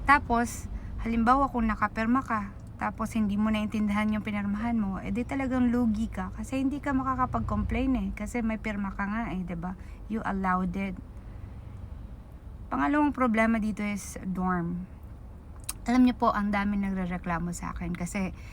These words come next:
sa kontrata daw free, tapos may nagpabayad sila. Tapos sa kontrata daw free ang pagkain, tapos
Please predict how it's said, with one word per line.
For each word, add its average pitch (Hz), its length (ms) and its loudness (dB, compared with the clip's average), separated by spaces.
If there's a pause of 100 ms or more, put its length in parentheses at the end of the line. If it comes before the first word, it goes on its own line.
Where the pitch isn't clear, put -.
(140)
sa - 160 -6
kontrata 190 560 2
daw 226 240 6
free, 240 400 0
tapos 190 400 -2
may 170 80 0
nagpabayad 170 640 -2
sila. 170 400 -4 (1300)
Tapos 185 240 2
sa - 80 0
kontrata 202 560 2
daw 220 320 6
free 202 320 -2
ang 196 160 -2
pagkain, 202 480 2
tapos 202 480 -2